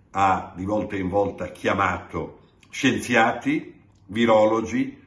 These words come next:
medici, studiosi della Costituzione, i quali hanno detto la loro posizione democraticamente. Cara Marzano, Michela Marzano, non abbiamo disinformato nessuno, né io ho detto che il virus non c'è.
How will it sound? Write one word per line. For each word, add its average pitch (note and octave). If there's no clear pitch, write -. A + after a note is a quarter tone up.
medici, A#2
studiosi B2+
della A2
Costituzione, A2+
i -
quali B3
hanno G3
detto A3+
la A#2+
loro F#3
posizione F#3
democraticamente. A3
Cara E3+
Marzano, C3+
Michela D#3
Marzano, G#2+
non F3
abbiamo G3+
disinformato G3
nessuno, -
né F#3+
io G#3+
ho D#3
detto A#3
che D#3
il C3+
virus D3
non D#3
c'è. -